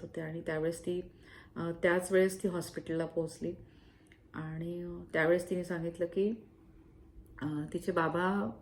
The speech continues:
त्यांनी बोलवलं तिला आणि त्यावेळेस त्यांनी तिला, अ, काय ते खा-, खाणार असतील त्यावेळेस त्यांनी श्रीखंड म्हणजे मागितलं.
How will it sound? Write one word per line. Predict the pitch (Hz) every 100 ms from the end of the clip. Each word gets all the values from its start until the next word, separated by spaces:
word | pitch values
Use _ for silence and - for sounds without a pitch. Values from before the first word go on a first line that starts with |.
| - -
त्यांनी | 180 175 175
बोलवलं | 170 165 175 180
तिला | 175 170
आणि | 170 165 170
त्यावेळेस | 160 160 170 -
त्यांनी | 165 165
तिला, | 165 160 185 - - - - - -
अ, | 156 156 156 - - -
काय | 180 175 185
ते | 190 190 190
खा-, | 180 -
खाणार | - 170 170
असतील | 175 - 170
त्यावेळेस | 160 175 175
त्यांनी | 165 190
श्रीखंड | 196 175 - 185 180 170
म्हणजे | - - 143 143 143 - 160
मागितलं. | 147 123 120 -